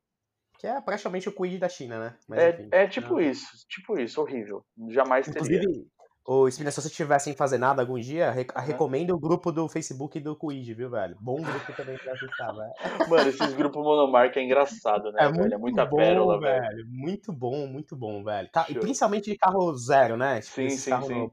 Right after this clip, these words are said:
Speaker 1: que é
Speaker 2: sim.
Speaker 1: maravilhoso, velho.
Speaker 2: Vira e mexe tem umas pérolas legal.
Speaker 1: Sim, o que que os ca-, os grupos de carro antigo são mais raízes, os caras se ajudam. Eu gosto dos caras que perguntam, enfim, essas coisas estúpidas.
Speaker 2: <laughs>
Speaker 1: É, tração dianteira, traseira ou integral?
Speaker 2: Puta, mano,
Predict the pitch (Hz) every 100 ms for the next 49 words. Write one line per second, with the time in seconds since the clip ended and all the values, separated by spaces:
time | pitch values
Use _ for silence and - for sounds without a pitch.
0 | - - 117 123 113 107 101 98 92 117
1 | 131 156 131 135 135 143 139 - 131 123
2 | 120 107 95 92 - _ _ _ _ _
3 | _ - - 143 170 127 123 147 - 226
4 | 254 185 160 220 220 202 190 165 - 185
5 | 185 175 180 175 170 175 143 135 - 135
6 | 139 151 120 113 107 127 156 165 - 160
7 | 165 156 165 139 147 143 123 123 _ -
8 | _ _ - 120 - - 117 120 - 190
9 | - - - - - - 135 143 143 135
10 | 123 113 110 104 104 - _ 170 151 220
11 | 214 175 208 240 233 180 165 214 220 208
12 | 151 135 113 - _ _ _ _ _ _
13 | _ 190 240 202 120 113 113 107 107 104